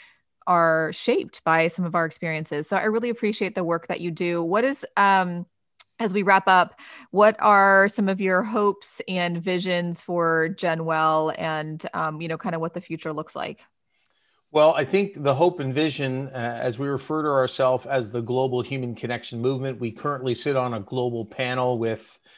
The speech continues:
Speaker 2: uh, Germany, England, the U S, Australia, uh, and Japan is just about to join us as they're adding a loneliness minister, uh, in Japan. And that global working group really is, for me, the hope that,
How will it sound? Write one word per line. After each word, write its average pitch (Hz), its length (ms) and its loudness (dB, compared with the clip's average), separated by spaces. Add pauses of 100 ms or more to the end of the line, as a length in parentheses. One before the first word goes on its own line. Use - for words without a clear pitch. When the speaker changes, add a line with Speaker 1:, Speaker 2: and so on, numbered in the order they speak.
(300)
Speaker 2:
uh, 110 220 -2
Germany, 135 720 -4
England, 131 540 -4
the 117 100 -4
U 127 260 0
S, - 440 2
Australia, 127 880 0 (400)
uh, 113 320 0
and 117 200 -6
Japan 127 480 -4
is 110 140 -6
just 131 220 -6
about 120 240 -2
to 123 80 -6
join 123 280 0
us 131 180 -4
as 107 140 -8
they're 120 320 -2
adding 123 320 0
a 110 120 -6
loneliness 120 680 -6
minister, 117 680 -6 (320)
uh, 113 220 -4
in 131 180 -4
Japan. 127 640 -2 (160)
And 120 180 -6
that 139 200 0
global 135 380 0
working 131 340 -4
group 120 300 -4
really 143 460 -4
is, 123 180 -4
for - 180 -14
me, 123 480 -6 (360)
the 123 100 0
hope 156 380 -4 (160)
that, 123 440 -4